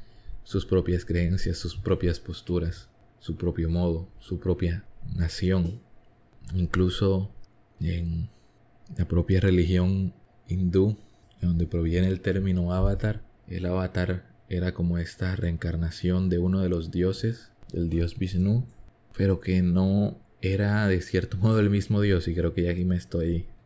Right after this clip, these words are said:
y yo creo que ya aquí estoy formando una bola de sobreexplicación que solo va a crear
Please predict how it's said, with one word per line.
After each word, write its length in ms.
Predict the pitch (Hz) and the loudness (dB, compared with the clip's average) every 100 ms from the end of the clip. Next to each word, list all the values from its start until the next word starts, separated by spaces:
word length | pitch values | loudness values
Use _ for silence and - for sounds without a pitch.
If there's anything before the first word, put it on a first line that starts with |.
| - - | -20 -6
y 140 | 85 | 0
yo 140 | 85 80 | 0 2
creo 180 | 90 | 0
que 120 | 82 90 | 2 2
ya 80 | |
aquí 180 | 87 - | 2 0
estoy 260 | 85 - 87 | -4 0 0
formando 800 | - 90 87 85 85 85 85 - | 0 0 0 0 0 -2 -2 -6
una 520 | 87 82 85 82 90 - _ _ | -6 -2 -2 -4 -8 -14 _ _
bola 520 | 92 87 90 92 95 | -6 0 0 2 0
de 140 | 92 87 | -2 -2
sobreexplicación 1120 | 90 85 82 - 87 87 - 92 113 135 135 - - | -2 -2 -4 -6 -6 -2 2 2 2 0 -6 -16 -12
que 400 | - 85 85 85 | -4 -2 -2 -4
solo 320 | - 90 87 | -2 2 2
va 100 | 87 | 2
a 60 | |
crear 500 | - 90 87 87 90 | 0 2 2 0 -2